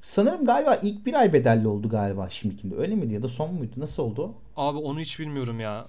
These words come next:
Speaker 2: Ee, ama hepsinin altı aya bağladıkları konusunda, e, şeyim yani, bilgim var yani, eminim ondan.
Speaker 1: Anladım. Yani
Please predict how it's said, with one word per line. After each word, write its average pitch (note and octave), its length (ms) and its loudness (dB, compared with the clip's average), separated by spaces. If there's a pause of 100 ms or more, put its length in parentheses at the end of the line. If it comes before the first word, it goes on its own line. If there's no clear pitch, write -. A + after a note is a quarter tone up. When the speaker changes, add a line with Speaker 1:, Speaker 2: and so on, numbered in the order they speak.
(120)
Speaker 2:
Ee, B2+ 240 -6 (160)
ama D3 160 -4
hepsinin D#3+ 280 -8
altı C#3+ 240 -2
aya D3 120 -4
bağladıkları C#3 540 -2
konusunda, B2+ 680 -6 (200)
e, A#2 360 -10 (380)
şeyim A#2+ 340 -8
yani, G2 240 -16 (460)
bilgim B2 320 -6
var A#2+ 100 -4
yani, A2 220 -10
eminim A2 280 -10
ondan. G#2 220 -10
Speaker 1:
Anladım. C3+ 260 -10 (100)
Yani F#3+ 200 0